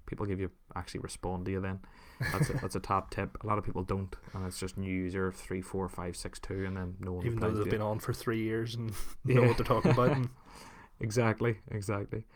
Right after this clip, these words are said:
Speaker 1: But M C R A B C has asked, "I like to trade trends, but I'm currently holding a large cash balance.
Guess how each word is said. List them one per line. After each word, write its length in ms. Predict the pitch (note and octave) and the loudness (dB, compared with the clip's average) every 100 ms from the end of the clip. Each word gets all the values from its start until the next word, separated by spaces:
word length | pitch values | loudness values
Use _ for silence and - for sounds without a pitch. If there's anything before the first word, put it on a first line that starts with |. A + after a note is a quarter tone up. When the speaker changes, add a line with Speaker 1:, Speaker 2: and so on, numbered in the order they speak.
| - - - - - | -18 -16 -16 -4 6
Speaker 1:
But 240 | D#3 - - | 6 6 6
M 180 | F3+ F#3+ | 8 10
C 240 | F#3+ E3+ | 10 10
R 300 | B2+ B2 B2+ - | 12 12 10 8
A 140 | B2+ | 8
B 160 | A#2+ A2+ | 8 4
C 380 | - G#2+ A2+ | 4 6 6
has 200 | A2 G#2+ | 4 0
asked, 380 | G2+ G2 A#2+ - - | 2 2 0 -2 2
"I 60 | |
like 180 | D#3 E3 | 6 6
to 80 | C3 | 2
trade 260 | - C3 A#2 | 4 4 4
trends, 380 | - A2 B2 B2+ | 2 2 2 2
but 120 | A2 | 0
I'm 80 | G2+ | 0
currently 360 | - A2+ E2 | 2 2 2
holding 320 | B2 A#2 A2 G#2 | 2 2 2 2
a 60 | |
large 340 | G2 G2 F#2 - | 2 0 -2 2
cash 300 | C#3 C3 - | 4 4 4
balance. 440 | A#2 G2 F#2 | 2 2 0